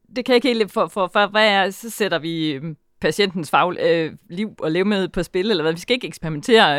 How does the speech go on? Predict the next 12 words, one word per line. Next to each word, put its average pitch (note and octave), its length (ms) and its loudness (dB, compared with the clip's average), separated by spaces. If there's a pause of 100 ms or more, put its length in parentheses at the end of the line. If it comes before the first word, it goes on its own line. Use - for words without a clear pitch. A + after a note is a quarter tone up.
(100)
Øh, E3 260 -6
det, C#3 240 -16 (360)
vi G#3+ 160 -8
skal E3+ 380 2
have F#3+ 240 -6
fagligheden E3 540 -2
i A2+ 60 -10
centrum. D3 420 -12 (760)
Og, F3+ 380 -2
øh, E3+ 200 -4 (720)
jeg A#3+ 160 -2
tror, A#3+ 380 2